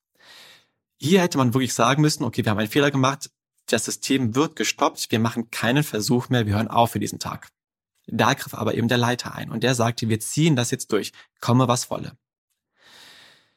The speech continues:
Es wurde an diesem Tag also auch ganz bewusst gegen Vorgaben gehandelt, es wurden die Richtlinien nicht beachtet. Das Team hat dann also diesen Versuch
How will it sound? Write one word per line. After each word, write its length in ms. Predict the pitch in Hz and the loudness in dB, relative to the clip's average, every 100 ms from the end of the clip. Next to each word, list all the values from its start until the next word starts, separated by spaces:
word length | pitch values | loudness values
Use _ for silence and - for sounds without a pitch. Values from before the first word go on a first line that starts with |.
| _ _ - | _ _ -10
Es 140 | 113 | 0
wurde 280 | 131 170 170 | 2 2 2
an 200 | 123 120 | 0 0
diesem 180 | 135 160 | 0 -2
Tag 200 | 127 113 | -4 -4
also 140 | 107 | -8
auch 140 | 107 - _ - | -8 -14 _ -2
ganz 240 | 127 170 | 0 0
bewusst 400 | 123 117 139 - | -2 -4 -6 -6
gegen 320 | 113 120 147 | 0 2 4
Vorgaben 640 | 151 - 127 113 104 110 113 | 2 2 0 0 -2 -2 -2
gehandelt, 520 | 110 127 151 208 - _ _ - | -2 0 0 -2 -4 _ _ -10
es 160 | 117 | 0
wurden 160 | 123 127 | 2 4
die 80 | 117 | 2
Richtlinien 560 | 156 - 120 120 120 | 2 2 2 4 2
nicht 180 | 123 - | -2 -4
beachtet. 560 | - 127 - - - - _ - | -6 -8 -8 -12 -16 -18 _ -4
Das 140 | 143 | -4
Team 200 | - 202 | 2 2
hat 120 | 196 165 | 4 2
dann 80 | |
also 260 | - 131 143 | 4 4 4
diesen 220 | 131 135 | 2 0
Versuch 400 | 127 117 143 156 | 0 2 2 2